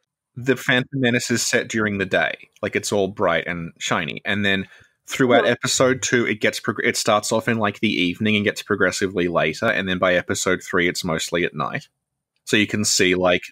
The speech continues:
Speaker 1: night actually falls across, like, the Republic as this thing is playing out.
Speaker 2: Mm-hmm.
Speaker 1: So, like, episode two is, like, it's very red and it's, like, orange. And then there's all these parts where they go into, like, the streets of Coruscant and it looks like Blade Runner.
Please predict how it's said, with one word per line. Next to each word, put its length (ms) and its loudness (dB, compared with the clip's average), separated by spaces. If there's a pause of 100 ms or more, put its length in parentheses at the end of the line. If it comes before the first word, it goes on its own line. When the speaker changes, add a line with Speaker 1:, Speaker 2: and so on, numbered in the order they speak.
Speaker 1:
night 320 2
actually 460 2
falls 400 -2
across, 640 -2
like, 200 -2
the 100 0
Republic 560 -2
as 140 -8
this 180 -6
thing 140 -6
is 120 -8
playing 340 -6
out. 240 -10 (1160)
Speaker 2:
Mm-hmm. 420 -4 (240)
Speaker 1:
So, 140 2
like, 80 2
episode 600 2 (100)
two 280 4
is, 140 0
like, 160 0
it's 160 -4
very 380 2
red 540 0 (440)
and 100 0
it's, 220 -2
like, 260 0
orange. 720 -2 (140)
And 160 0
then 220 0
there's 200 2
all 140 2
these 180 0
parts 320 0
where 140 2
they 140 2
go 220 2
into, 240 -2
like, 260 -2
the 100 0
streets 500 -2
of 140 -6
Coruscant 520 0
and 80 -4
it 60 -4
looks 220 -6
like 180 -2
Blade 260 -2
Runner. 280 -4